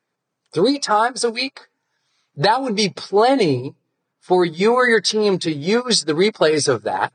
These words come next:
for all of the social media the rest of the week. Like, your team can pull quote cards from that content. You can chop it up, or your team chop it up, and to use it in those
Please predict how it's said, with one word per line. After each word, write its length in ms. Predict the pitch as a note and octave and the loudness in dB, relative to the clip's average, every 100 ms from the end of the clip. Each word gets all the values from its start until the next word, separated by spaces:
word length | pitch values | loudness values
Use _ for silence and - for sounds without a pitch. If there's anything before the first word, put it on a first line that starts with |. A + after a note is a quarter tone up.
| _ _ _ _ _ _ | _ _ _ _ _ _
for 280 | _ G3+ G#3+ | _ 0 2
all 280 | F3 G3+ A#3 | 2 2 4
of 60 | |
the 80 | A#3 | 2
social 400 | G3 A3 G#3 - | 2 2 2 0
media 340 | G3 A#3+ F3 F3+ | 0 2 0 0
the 140 | F3+ | 0
rest 300 | G#3 A#3+ - | 2 0 -2
of 100 | D#3+ | -4
the 80 | A2+ | -6
week. 220 | F#2+ - _ _ _ _ _ _ _ _ _ - | -8 -16 _ _ _ _ _ _ _ _ _ 0
Like, 300 | C3 D3+ _ - | 0 0 _ -6
your 120 | A#2+ | -2
team 200 | F3 E3+ | 0 0
can 120 | D3+ | 0
pull 200 | C#3 C3 | 2 0
quote 260 | - D3+ - | 2 -2 0
cards 460 | D#3+ E3 E3+ - _ _ _ | 0 0 -2 -10 _ _ _
from 180 | - E3 | -4 -2
that 160 | E3 - | -2 -2
content. 520 | E3 F3 F#3 G#3+ - _ _ _ _ _ _ - | -4 0 -2 -2 -12 _ _ _ _ _ _ -4
You 480 | B2+ G3+ F#3+ F3+ - _ _ | 2 4 4 2 -4 _ _
can 440 | - E3+ D3+ D3 _ _ | 0 2 2 -2 _ _
chop 260 | - D#3 | -2 0
it 60 | D3 | 0
up, 140 | C#3 | 0
or 60 | D#3 | 2
your 140 | B2+ | 0
team 340 | A#2+ E3 D#3+ D3 | 0 -2 -2 -2
chop 300 | - C#3+ C#3+ | 0 0 2
it 60 | |
up, 220 | C#3 F3+ | 0 -2
and 100 | C3 | -6
to 80 | A2+ | -8
use 320 | A2 C#3 E3+ | -6 -4 -2
it 100 | D3+ | -2
in 120 | B2 A#2+ | -2 -2
those 260 | A2+ - | 0 -2